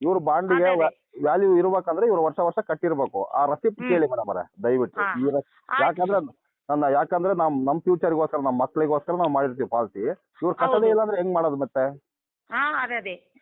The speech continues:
Speaker 1: ಹ್ಮ್, ಆ
Speaker 2: ನಾವೇನ್
Speaker 1: ಪಾಲ್-
Speaker 2: ಮಾಡೋದು? ನಾವೀಗ ಇಷ್ಟು ಈಗ ಕಷ್ಟಪಟ್ಕೊಂಡು ಕಟ್ಟಿದೀವಿ, ಅದು ವಾಪಸ್ ಸಿಗೋದಾದ್ರೆ ನಾವೇನ್ ಮಾಡೋದು?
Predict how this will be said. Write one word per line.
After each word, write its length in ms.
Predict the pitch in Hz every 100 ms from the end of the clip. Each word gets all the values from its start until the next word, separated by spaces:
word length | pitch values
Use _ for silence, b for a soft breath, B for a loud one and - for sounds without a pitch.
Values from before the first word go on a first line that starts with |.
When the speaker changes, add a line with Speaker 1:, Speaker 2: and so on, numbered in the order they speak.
| _
Speaker 1:
ಹ್ಮ್, 100 | 170
ಆ 40 | 175
Speaker 2:
ನಾವೇನ್ 260 | 151 160
Speaker 1:
ಪಾಲ್- 200 | 175 196
Speaker 2:
ಮಾಡೋದು? 200 | 226 208
ನಾವೀಗ 400 | 233 285 330 330
ಇಷ್ಟು 380 | 330 285 359 349
ಈಗ 100 | 320
ಕಷ್ಟಪಟ್ಕೊಂಡು 640 | 330 330 330 339 339 339 330
ಕಟ್ಟಿದೀವಿ, 360 | 302 302 285
ಅದು 180 | 294 294
ವಾಪಸ್ 300 | 294 311 349
ಸಿಗೋದಾದ್ರೆ 400 | 349 302 311 294
ನಾವೇನ್ 320 | 285 294 294
ಮಾಡೋದು? 280 | 262 240 233